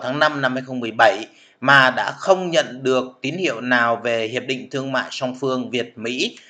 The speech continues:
thậm chí còn bị Trump đòi nợ về tình trạng nhập siêu quá nhiều của Mỹ đối với Việt Nam, trong lúc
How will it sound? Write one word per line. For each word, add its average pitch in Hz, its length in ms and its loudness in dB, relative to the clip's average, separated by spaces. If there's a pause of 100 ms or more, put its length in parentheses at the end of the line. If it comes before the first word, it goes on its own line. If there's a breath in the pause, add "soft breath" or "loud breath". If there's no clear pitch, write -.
(180 loud breath)
thậm 156 160 2
chí 143 400 0
còn 131 180 2
bị 131 300 -6
Trump 165 380 4
đòi 139 140 4
nợ 131 440 2
về 117 380 -4
tình 120 180 -6
trạng 120 260 -2
nhập 127 200 2
siêu 135 380 -2
quá 127 140 2
nhiều 123 580 0 (240 soft breath)
của 110 120 -2
Mỹ 127 420 -4
đối 127 120 0
với 139 80 -2
Việt 143 140 -2
Nam, 127 400 2
trong 123 400 -2
lúc 151 340 -2